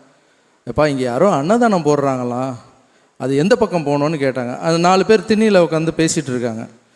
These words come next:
"ஓ, அன்னதானமாமா, அந்த ரைட்ல போய் லெஃப்ட்ல கட் பண்ணுங்க, அங்க ஒரு ராஜா அன்னதானம் போட்டுட்டு இருக்காரு" அப்படின்னு. இப்போ அவங்க ரெண்டு பேர் ஒரு பத்து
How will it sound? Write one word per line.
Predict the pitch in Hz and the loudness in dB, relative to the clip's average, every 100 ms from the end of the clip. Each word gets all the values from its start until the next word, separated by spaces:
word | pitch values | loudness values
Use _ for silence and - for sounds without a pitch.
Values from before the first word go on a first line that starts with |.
| _ _ _ - | _ _ _ 2
"ஓ, | 170 | 4
அன்னதானமாமா, | 156 214 202 175 156 143 156 139 127 123 | 4 4 4 2 0 2 2 0 -2 -6
அந்த | 151 147 | -4 0
ரைட்ல | 147 185 190 | 2 2 0
போய் | 170 190 165 | 0 2 0
லெஃப்ட்ல | 165 190 | 0 -2
கட் | 151 139 | -2 -2
பண்ணுங்க, | 151 139 131 147 170 175 - - - | -2 0 0 -2 -4 -8 -20 -16 -2
அங்க | 143 | 2
ஒரு | 139 | 4
ராஜா | 147 165 160 | 4 4 2
அன்னதானம் | 143 156 147 135 | 2 2 2 0
போட்டுட்டு | 135 135 123 | 0 0 -2
இருக்காரு" | 123 117 113 113 110 | -6 -6 -8 -8 -10
அப்படின்னு. | 101 101 107 - _ _ _ _ _ _ _ _ _ _ _ - | -12 -16 -18 -20 _ _ _ _ _ _ _ _ _ _ _ -10
இப்போ | 220 262 214 170 143 | 0 2 4 4 2
அவங்க | 151 175 | 2 2
ரெண்டு | 175 175 | 2 2
பேர் | 165 240 | 2 4
ஒரு | 185 | 4
பத்து | 156 170 - | 2 -2 -2